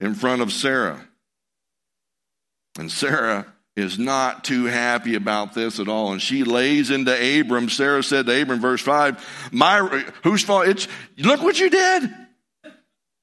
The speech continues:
Look at the mess you've made. My wrong be upon you. I gave my maidservant into your embrace, and when she saw that she had conceived, I became despised in her eyes. The Lord judged."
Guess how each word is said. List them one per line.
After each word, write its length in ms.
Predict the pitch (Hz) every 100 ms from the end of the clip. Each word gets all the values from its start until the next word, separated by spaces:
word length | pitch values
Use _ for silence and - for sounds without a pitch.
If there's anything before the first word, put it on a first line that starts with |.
| _ _ _ _ _ _ _ _ _
Look 200 | - 269
at 100 | 320
the 80 | 277
mess 400 | 262 262 254 -
you've 240 | 262 220 220
made. 500 | 190 160 117 90 - _ _ _ _ _ _ _ _ _ _ _ _ _ _ _
My 300 | 95 113 165
wrong 520 | 156 147 160 165 170 147
be 160 | 160
upon 400 | 156 156 151 151
you. 220 | 151 170
I 120 | 151 170
gave 240 | 185 185
my 160 | 160 151
maidservant 680 | 170 226 208 202 202 196
into 160 | 160 147
your 240 | 143 165
embrace, 480 | 185 160 156 170 165
and 120 | 139
when 140 | 143 143
she 220 | - 214
saw 380 | 202 190 196 214
that 160 | 185
she 140 | 151 160
had 120 | 160
conceived, 480 | 151 147 180 202 180
I 80 | 160
became 360 | 156 156 156
despised 540 | 147 127 165 190 196 151
in 60 |
her 80 | 147
eyes. 280 | 175 196 160
The 60 |
Lord 360 | 156 233 233 143
judged." 300 | 190 214